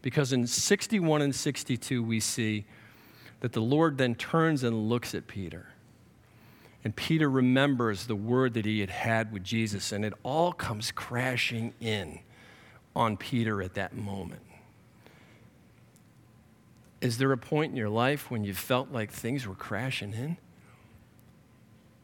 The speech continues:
Like you were not only in the slide anymore, but you had bottomed out?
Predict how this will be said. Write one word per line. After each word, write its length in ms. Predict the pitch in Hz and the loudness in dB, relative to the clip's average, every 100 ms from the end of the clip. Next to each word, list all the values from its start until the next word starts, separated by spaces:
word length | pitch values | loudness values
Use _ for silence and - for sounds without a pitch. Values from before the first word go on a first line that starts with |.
| - | -14
Like 240 | - 117 135 | -2 -2 2
you 120 | 135 | 2
were 120 | 135 | 4
not 240 | 127 143 147 | 4 4 4
only 320 | 139 135 139 | 2 2 4
in 100 | 135 | 2
the 80 | 120 | 0
slide 480 | - 120 131 143 | -2 2 4 4
anymore, 400 | 143 147 143 147 | 2 2 2 2
but 240 | 135 110 - | 2 -2 0
you 120 | 135 | 0
had 220 | 117 107 | 0 -2
bottomed 440 | 113 123 127 117 107 | 0 2 2 -2 -2
out? 300 | 113 143 | -2 -4